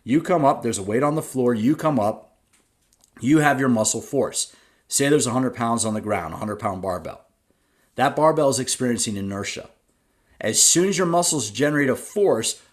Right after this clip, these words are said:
what they do, they accelerate that mass. So there's force equals mass times acceleration.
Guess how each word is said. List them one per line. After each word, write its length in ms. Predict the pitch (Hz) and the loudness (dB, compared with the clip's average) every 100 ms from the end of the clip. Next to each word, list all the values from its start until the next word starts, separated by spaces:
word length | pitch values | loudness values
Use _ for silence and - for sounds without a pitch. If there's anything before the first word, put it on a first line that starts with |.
| - | -6
what 220 | 107 107 | -2 0
they 120 | 117 | 0
do, 180 | 113 160 | 0 0
they 200 | 151 143 | 0 0
accelerate 760 | 139 - - 175 170 156 147 | 0 -2 0 0 0 0 -2
that 220 | 127 120 127 | -2 -4 -2
mass. 540 | 139 - - - - - _ _ | -4 -4 -10 -10 -10 -16 _ _
So 120 | - 127 | -4 0
there's 180 | 127 | 0
force 560 | - - - 123 143 - | -4 -10 -4 -2 0 -2
equals 340 | 110 113 123 95 | -6 -4 -4 -4
mass 300 | 90 90 - | -6 -6 -6
times 240 | 82 82 | -6 -8
acceleration. 640 | - 127 147 127 90 - | -4 -4 -2 -2 -2 -6